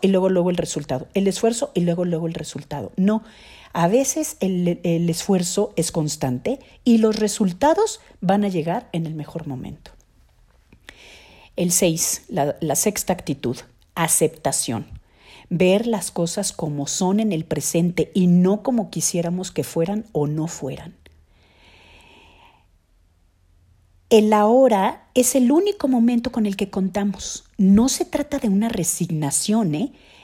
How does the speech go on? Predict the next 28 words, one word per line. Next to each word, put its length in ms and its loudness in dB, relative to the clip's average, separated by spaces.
en 200 2
la 120 -2
que 140 -4
dejo 260 -4
en 160 0
manos 360 -2
de 100 -2
otros 360 -2
los 140 -6
resultados. 760 -10
Es 200 0
una 220 2
invitación 920 -2
a 60 -4
hacernos 500 -4
responsable 760 -4
de 120 -6
lo 160 -8
que 80 -10
nos 180 -6
corresponde, 580 -8
pero 360 2
aceptar 720 2
con 240 2
tranquilidad 800 -4
lo 440 6
que 80 0
resulte 640 -4